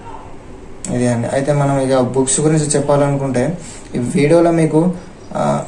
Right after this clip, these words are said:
బుక్స్ కారణం స్టార్ట్ చేసి మీరు ఇంట్లోనే ఉండి ఎలా చదువుకోవచ్చు, మీకు కావాల్సిన ఆన్‌లైన్ క్లాసెస్ ఏంటి, ఆ, మిగతా మ్యాథ్స్ అయినా, మళ్ళా అలానే ఇంగ్లీష్ గ్రామర్ అయినా, ఏదైనా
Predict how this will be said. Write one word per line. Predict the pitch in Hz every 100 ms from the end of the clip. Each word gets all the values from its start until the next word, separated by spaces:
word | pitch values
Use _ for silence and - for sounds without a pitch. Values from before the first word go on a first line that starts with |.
| 139
బుక్స్ | 143 - -
కారణం | 170 160 160
స్టార్ట్ | 151 147 143
చేసి | 151 151 147 160 160 156 - - 143
మీరు | 151 160
ఇంట్లోనే | 156 165 165 180 180 175
ఉండి | 165 160 160
ఎలా | 151 156
చదువుకోవచ్చు, | 156 151 147 151 151 143 143 139 139 135 - - -
మీకు | 135
కావాల్సిన | 135 135 147 156 156
ఆన్‌లైన్ | 143 135 143 151 151 151 - - - -
క్లాసెస్ | 135 131 135 147 143 143
ఏంటి, | 127 127 131 131 - - -
ఆ, | 143
మిగతా | 147 139 131 143
మ్యాథ్స్ | 131 127 135 135 -
అయినా, | 131 123
మళ్ళా | 123 120 123 - - - -
అలానే | 127 123 123 - - -
ఇంగ్లీష్ | 135 135 139 -
గ్రామర్ | 127 127 127 127
అయినా, | 123 127 -
ఏదైనా | 139 139 127 117